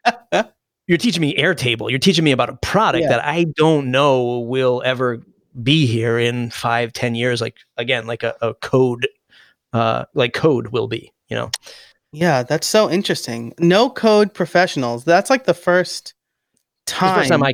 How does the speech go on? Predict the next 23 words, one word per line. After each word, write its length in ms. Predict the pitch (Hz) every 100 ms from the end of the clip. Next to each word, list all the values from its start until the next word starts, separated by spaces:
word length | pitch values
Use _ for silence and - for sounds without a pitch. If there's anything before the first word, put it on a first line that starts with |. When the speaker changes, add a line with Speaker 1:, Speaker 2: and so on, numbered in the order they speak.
| 120
Speaker 2:
came 100 | 117
across 380 | 110 123 110 -
it. 120 | - _
Speaker 1:
Yeah, 340 | 170 214 156 113
I've 220 | 135 147
heard 300 | - 226 143
that. 240 | 120 110 - -
It's 140 | 185
so 240 | - 262
interesting 480 | 240 294 233 - 151
though, 160 | 127 127
because 300 | 147 190 180
it's 160 | 180
like, 280 | 202 185 - -
it's 300 | 180 175 -
true. 360 | - 311 294
Like, 200 | 190 175 -
what, 240 | 208 202
what 200 | 202 214
can 100 | 240
I 80 | 214
do 180 | 190 208
without 460 | 180 180 180 175